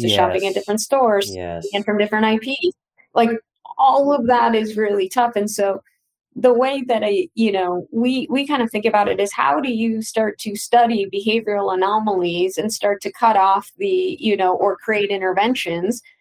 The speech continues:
Speaker 1: to that? So we think about that as just-in-time systems. If you think about in the store, you, you have to watch what's happening to everybody one at a time to then see that fraud has occurred.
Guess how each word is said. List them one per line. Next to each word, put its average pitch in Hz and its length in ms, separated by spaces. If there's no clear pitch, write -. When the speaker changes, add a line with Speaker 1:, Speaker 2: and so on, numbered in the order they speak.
Speaker 1:
to 311 160
that? - 320
So 202 320
we 247 180
think 247 160
about 233 220
that 220 180
as 190 220
just-in-time 226 920
systems. - 600
If 240 220
you 240 100
think 320 220
about 247 280
in 208 100
the 185 80
store, 220 440
you, 202 300
you 226 260
have 269 160
to 196 120
watch 226 580
what's 208 240
happening 190 640
to - 200
everybody 202 760
one 220 260
at 247 160
a 208 80
time 190 580
to 220 160
then 202 380
see 254 440
that 202 200
fraud 208 260
has 185 140
occurred. 175 420